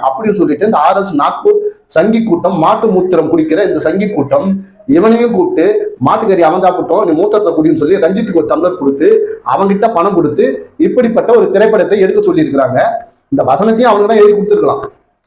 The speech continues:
ஏன்னா அந்த அளவுக்குலாம் இவனுக்கு மூளை கிடையாது. ஆனால் வசனத்தை வச்சவன் நாய, உனக்கு தெரிய வேணாமா? இது நம்ம ஒரு சமூகத்தை அசிங்கப்படுத்துறோம், அது கூட, அது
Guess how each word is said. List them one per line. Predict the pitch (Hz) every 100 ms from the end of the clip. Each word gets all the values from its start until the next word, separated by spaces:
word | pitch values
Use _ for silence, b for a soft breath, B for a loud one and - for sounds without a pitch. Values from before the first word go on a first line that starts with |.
| -
ஏன்னா | 160 175
அந்த | 170 208
அளவுக்குலாம் | 214 202 202
இவனுக்கு | 175 156
மூளை | 196 139
கிடையாது. | 135 131 120 143 - B _
ஆனால் | 139 165 170 -
வசனத்தை | 147 240 226
வச்சவன் | 190 180 160 147 139
நாய, | 151 170 196 - - - -
உனக்கு | 175 226 214
தெரிய | 208 208
வேணாமா? | 170 156 147 208 247
இது | 156 190
நம்ம | 180
ஒரு | 170 165
சமூகத்தை | 214 240 214
அசிங்கப்படுத்துறோம், | 165 226 - 185 160 165 - B B _
அது | 131 185 226
கூட, | 240 -
அது | 156